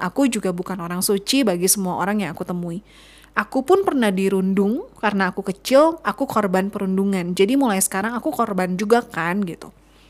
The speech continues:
Dia tulis itu. Nah, setelah kasus ini, Jo Byung Gyu kehilangan banyak tawaran di dunia entertainment. Apalagi kan,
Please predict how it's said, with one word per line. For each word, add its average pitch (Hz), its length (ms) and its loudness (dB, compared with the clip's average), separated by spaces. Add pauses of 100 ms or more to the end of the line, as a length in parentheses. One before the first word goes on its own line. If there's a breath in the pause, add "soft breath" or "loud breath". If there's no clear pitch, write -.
(560 soft breath)
Dia 196 180 -2
tulis 180 220 -2
itu. 143 240 -12 (100)
Nah, 202 160 2 (400 loud breath)
setelah 330 400 6
kasus 339 240 4
ini, 311 460 4
Jo 262 180 6
Byung 240 220 4
Gyu 285 100 2
kehilangan 233 480 4
banyak 262 840 6
tawaran 240 420 6
di 226 80 4
dunia 190 300 -2
entertainment. 180 720 -2 (880)
Apalagi 214 460 2
kan, 330 240 0